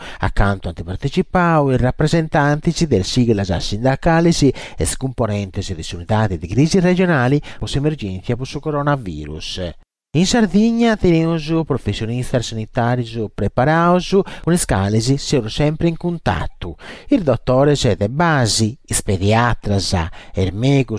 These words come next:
della continuità assistenziali, Anna Unieddu, vunt esprimu su deputau sulla gestione del caso sospetto di infezione. È importante a ricordare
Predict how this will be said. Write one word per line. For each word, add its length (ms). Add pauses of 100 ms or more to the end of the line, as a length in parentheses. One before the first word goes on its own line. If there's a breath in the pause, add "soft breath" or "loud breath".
della 380
continuità 520
assistenziali, 960 (120)
Anna 460
Unieddu, 600 (280 loud breath)
vunt 260
esprimu 600
su 160
deputau 720
sulla 340
gestione 720 (200 loud breath)
del 220
caso 460
sospetto 720 (160)
di 100
infezione. 840 (260 loud breath)
È 100 (120)
importante 800
a 20
ricordare 720